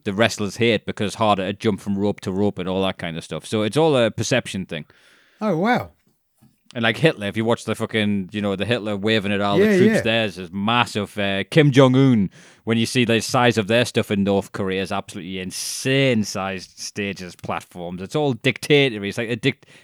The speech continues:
Speaker 1: the Oscars for dictators is what these galas look like.
Speaker 2: Because they did say, didn't they? They said they're using the iconography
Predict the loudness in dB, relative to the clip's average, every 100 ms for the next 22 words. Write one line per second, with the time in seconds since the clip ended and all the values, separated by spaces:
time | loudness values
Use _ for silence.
0 | 0 2 6 4 6 2 2 -2 0 0
1 | 0 0 0 0 -4 -6 -2 0 2 0
2 | 0 2 4 2 0 -4 -6 -6 -4 0
3 | 2 4 2 2 -2 -2 -2 0 2 0
4 | -2 -2 -2 -2 -2 -4 -6 _ _ -4
5 | 0 0 0 -2 -2 0 2 0 0 -4
6 | -2 -2 -4 -4 -4 -6